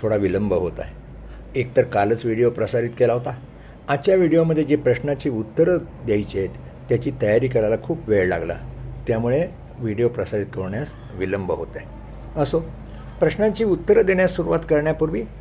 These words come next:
या गेल्या आठवड्यामध्ये शासनातर्फे, वि-, विशेषतः सामान्य प्रशासन विभागातर्फे जे काही महत्त्वाचे शासन निर्णय किंवा परिपत्रक निर्गमित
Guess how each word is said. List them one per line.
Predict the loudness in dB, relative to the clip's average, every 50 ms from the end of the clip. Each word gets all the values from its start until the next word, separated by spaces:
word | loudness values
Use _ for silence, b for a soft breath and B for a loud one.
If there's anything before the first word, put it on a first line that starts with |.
| -18 -18 -16 -6 2 4
या | 4 4
गेल्या | 4 4 4 4 4 4 4 2
आठवड्यामध्ये | 0 0 0 0 0 2 0 -2 0 0 0 -2 -2 -6 -12 -16 -16 -4 0
शासनातर्फे, | 0 2 2 0 -2 -2 0 0 0 0 -2 -4 -10 -8 -6 -6 -6 -4 -4 -4 -4 -6 -8 -14 -6 -2
वि-, | 0 0 0 -2 -6
विशेषतः | -8 -6 -4 -4 -6 -4 -2 0 0 0 0 B B B B -8 -6
सामान्य | -4 -2 -2 0 0 0 0
प्रशासन | 0 0 -2 -2 0 0 0 0 0 -2 -2
विभागातर्फे | 0 0 0 2 0 0 0 0 0 0 -2 -2 0 0 0 0
जे | 2 2 2
काही | 2 2 0 -2
महत्त्वाचे | 0 -2 -4 -4 -2 -2 -2 0 0 -2 -4
शासन | -4 -6 -8 -6 -6 -4 -4 -2
निर्णय | -2 -2 0 0 0 0 0
किंवा | -2 -2 -4 -4
परिपत्रक | -4 -2 -2 -2 -4 -2 -2 -4 -2 0 0 -2 0 -2
निर्गमित | -4 -2 -2 0 0 0